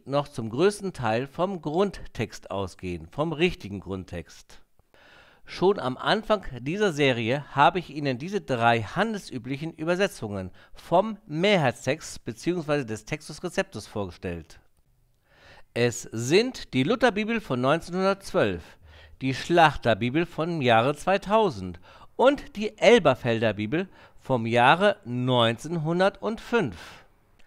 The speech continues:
Aber auch diese drei Bibeln haben kleinere Mängel. Bei der Lutherbibel von neunzehnhundertzwölf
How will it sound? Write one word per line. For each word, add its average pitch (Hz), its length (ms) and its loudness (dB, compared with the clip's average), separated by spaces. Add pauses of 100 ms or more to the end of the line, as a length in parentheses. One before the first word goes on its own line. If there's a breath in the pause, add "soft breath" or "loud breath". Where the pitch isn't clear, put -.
(680 soft breath)
Aber 127 280 4
auch 139 180 0
diese 160 280 -4
drei 156 380 4
Bibeln 127 560 -2
haben 127 240 2
kleinere 113 560 2
Mängel. 98 580 -2 (760 soft breath)
Bei 127 140 4
der 147 120 6
Lutherbibel 233 460 0
von 202 140 -4
neunzehnhundertzwölf 180 920 -2